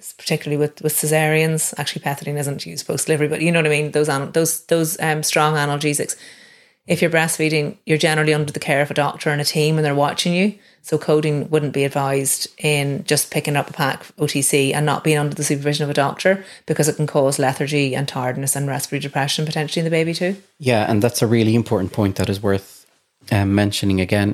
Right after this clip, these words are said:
Speaker 2: is that we, as neonatologists or doctors that look after young babies, do use opiates
Speaker 1: Mm-hmm.
Speaker 2: in, in our, in our day-to-day practice, like codeine, like morphine, and also methadone as well.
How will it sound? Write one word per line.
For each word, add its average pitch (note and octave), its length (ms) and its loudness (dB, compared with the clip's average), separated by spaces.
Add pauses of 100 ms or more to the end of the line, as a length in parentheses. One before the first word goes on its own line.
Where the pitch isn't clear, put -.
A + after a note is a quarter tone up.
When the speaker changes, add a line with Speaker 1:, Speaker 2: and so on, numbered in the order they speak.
Speaker 2:
is G2+ 140 -2
that G#2 240 0
we, A2+ 340 0 (420)
as F#2+ 180 0
neonatologists G2+ 800 0
or F#2 220 2
doctors F#2+ 420 -6
that E2 120 -2
look F#2 160 0
after F#2 360 -2
young F#2+ 260 0
babies, F#2+ 520 -2 (320)
do G#2+ 120 4
use G#2+ 480 2
opiates A2+ 640 -2
Speaker 1:
Mm-hmm. F3 380 2
Speaker 2:
in, G2+ 360 2
in G2 160 0
our, F#2 200 0
in G2+ 180 -4
our F#2 120 2
day-to-day F#2 420 -2
practice, - 540 -4
like G#2 200 2
codeine, G2 560 2
like G2 340 2
morphine, G2+ 520 2
and G#2 200 0
also G2+ 300 -2
methadone G#2 580 0
as G2+ 160 -2
well. B2 220 0